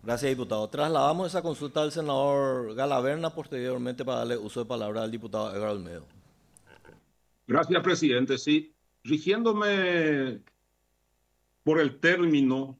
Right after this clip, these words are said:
Speaker 2: que está en el reglamento, utilicé la palabra sustitución, presidente. En realidad, mi intención es ampliar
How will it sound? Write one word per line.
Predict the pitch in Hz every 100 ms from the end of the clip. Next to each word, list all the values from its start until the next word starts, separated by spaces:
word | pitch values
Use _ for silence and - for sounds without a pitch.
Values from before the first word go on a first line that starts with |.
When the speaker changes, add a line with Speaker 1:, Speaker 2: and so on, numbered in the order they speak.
| _
Speaker 2:
que | 127
está | 120 143
en | 143
el | 160 147
reglamento, | 151 143 117 139 139 123 113 113 - _ _ _ _
utilicé | 139 135 139 123 -
la | 139 147
palabra | 139 123 127 127 131
sustitución, | 123 131 - 143 113 - 113 113
presidente. | 113 98 92 80 78 _ _ _ _ _ -
En | 110
realidad, | 120 135 127 120 143
mi | 156 160
intención | 170 160 127 113 127 143 143
es | 135 -
ampliar | 147 151 147 131 113 127 196 190 151